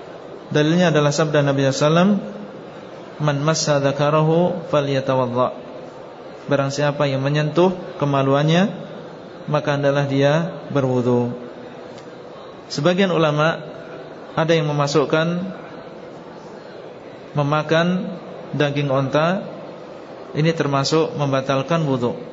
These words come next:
Di antaranya adalah Al-Imam Ahmad rahimahullah. Beliau berpendapat bahasanya memakan daging onta ini termasuk membatalkan wudhu.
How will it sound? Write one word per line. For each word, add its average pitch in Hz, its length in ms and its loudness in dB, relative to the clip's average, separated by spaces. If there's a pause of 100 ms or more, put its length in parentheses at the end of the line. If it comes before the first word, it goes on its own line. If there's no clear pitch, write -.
(1160)
Di 151 80 4
antaranya 143 480 2
adalah 135 400 2 (280)
Al-Imam 135 480 2
Ahmad 139 480 0
rahimahullah. 135 640 2 (1200)
Beliau 151 240 2
berpendapat 143 480 2
bahasanya 143 640 0 (640)
memakan 151 480 2
daging 139 320 2
onta 151 480 2 (880)
ini 147 240 2
termasuk 139 480 2
membatalkan 143 880 0
wudhu. 127 400 2